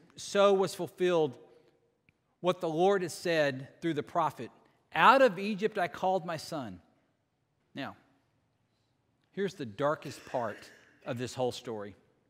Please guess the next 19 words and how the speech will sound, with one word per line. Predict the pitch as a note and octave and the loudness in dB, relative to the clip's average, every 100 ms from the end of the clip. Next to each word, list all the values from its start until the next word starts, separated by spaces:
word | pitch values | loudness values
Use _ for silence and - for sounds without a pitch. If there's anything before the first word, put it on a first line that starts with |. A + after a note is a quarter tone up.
| _ _ _ - - | _ _ _ -20 -10
When | G3+ G#3 | -4 -2
Herod | E3+ G#3 B3 B3 F3+ | 0 4 8 8 6
realized | G3 G#3+ G#3 F#3+ F#3 F3 - - | 4 6 8 6 6 2 -6 -6
that | F3 D3+ | -4 -4
he | E3+ A3 | -2 2
had | F#3 | 2
been | C#3+ F3 D3 | 0 -6 -2
outwitted | F3 G#3 F#3 F#3+ G3 F3+ | 4 4 4 2 2 4
by | E3 D#3+ | 2 2
the | C#3 | 2
Magi, | D3 D#3+ C#3 C#3 B2 | 0 0 0 0 -2
because | - C3 | -4 -6
remember, | E3 F#3 D#3 - - - | -2 -2 -2 -4 -12 -16
they | C#3+ D#3+ G#3 | 2 6 6
took | - A3+ | 4 0
a | G3 | 2
different | F#3 G3+ F#3 | 0 2 6
route | F3 D3 | 6 6
home. | F3 F#3+ G3 F#3+ | 0 0 0 -2